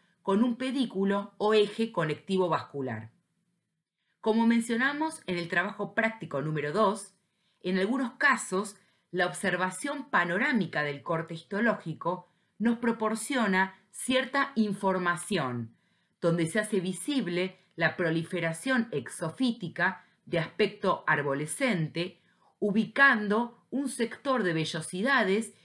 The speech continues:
y la presencia del pedículo conectivo vascular. El corte histológico, a mayor aumento,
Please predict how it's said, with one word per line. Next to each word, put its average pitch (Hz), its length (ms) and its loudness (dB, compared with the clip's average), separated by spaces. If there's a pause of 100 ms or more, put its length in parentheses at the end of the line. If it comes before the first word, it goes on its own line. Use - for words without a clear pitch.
(200)
y 277 100 0
la 294 160 0
presencia 226 800 -2
del 208 240 0
pedículo 208 760 0
conectivo 196 580 0
vascular. 131 640 -4 (1800)
El 226 180 2
corte 339 280 -2
histológico, 190 920 -2
a 139 140 -4
mayor 135 300 -2
aumento, 175 680 0